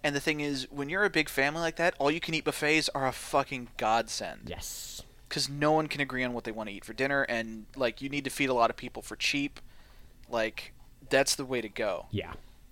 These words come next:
Speaker 1: Like, we, we probably went to, like, a Golden Corral, like, I think, like, five thousand times during my childhood.
Speaker 2: Yeah, I'm trying to think. With, uh, with us, it was Piccadilly's. I'm not
Speaker 1: Okay.
Speaker 2: sure if Piccadilly's is actually, was actually all you can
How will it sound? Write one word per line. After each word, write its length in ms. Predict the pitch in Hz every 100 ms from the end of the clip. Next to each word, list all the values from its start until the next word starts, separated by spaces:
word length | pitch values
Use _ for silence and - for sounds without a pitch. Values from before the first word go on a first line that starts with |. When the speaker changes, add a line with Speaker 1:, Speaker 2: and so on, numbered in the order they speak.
| -
Speaker 1:
Like, 180 | 123 127
we, 140 | 139 -
we 220 | 151 160
probably 480 | - 165 156 143 135
went 260 | 123 127
to, 340 | - 131 123 117
like, 220 | 110 110
a 80 | 117
Golden 320 | 131 127 123
Corral, 500 | 110 123 113 113 101
like, 240 | 104 107
I 60 | 110
think, 220 | - 123
like, 100 | 113
five 420 | - - 117 107
thousand 360 | - 110 104 101
times 360 | 110 107 101 -
during 220 | 113 101
my 100 | 64
childhood. 460 | - 67 - - - - - - - - - - - - - - -
Speaker 2:
Yeah, 180 | 123 123
I'm 120 | 120
trying 200 | 123 156
to 40 | 120
think. 320 | - 117 104
With, 160 | 110 131
uh, 160 | 123
with 140 | 113 113
us, 180 | 147 -
it 20 |
was 100 | 92
Piccadilly's. 640 | - 120 82 78 73 - - - - - - - - - - - - - - - - - - - -
I'm 80 | 139
not 140 | 208
Speaker 1:
Okay. 220 | 269 110 101
Speaker 2:
sure 260 | - 185
if 120 | 165 -
Piccadilly's 500 | 170 151 143 139 120
is 140 | 107
actually, 320 | 117 120 135
was 180 | 113 113
actually 340 | 110 110 107 -
all 180 | 101
you 160 | 113 113
can 160 | -